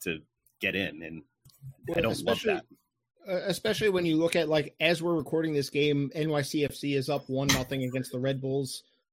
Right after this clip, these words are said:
Speaker 2: um, in stoppage time. So that's probably gonna be a win for them, which means that they all of a sudden go from four points ahead of D C to seven.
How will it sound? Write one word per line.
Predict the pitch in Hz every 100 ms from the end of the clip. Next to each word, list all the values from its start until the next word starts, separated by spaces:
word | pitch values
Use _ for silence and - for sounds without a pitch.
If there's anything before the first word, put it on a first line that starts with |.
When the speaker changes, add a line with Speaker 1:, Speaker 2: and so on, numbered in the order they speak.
| -
Speaker 2:
um, | 135 135 131
in | - 156 143
stoppage | 127 - 147 139 127
time. | 127 127 131 - -
So | 139
that's | 151 -
probably | 143 135
gonna | 131 131
be | 127
a | 123
win | 117 127 131 117
for | 127
them, | 131 131 131
which | 135 -
means | 139 135 135 123 - _ - - - -
that | 147 143
they | 139 147 147
all | 139
of | 135
a |
sudden | 135 143 143 139
go | 135 131
from | - 135 131 123 123 _ - -
four | 196 220 -
points | 156 147 135
ahead | 139 135
of | 123
D | 135 131
C | 135 135 127 123
to | 139 131 127 123
seven. | - 147 127 131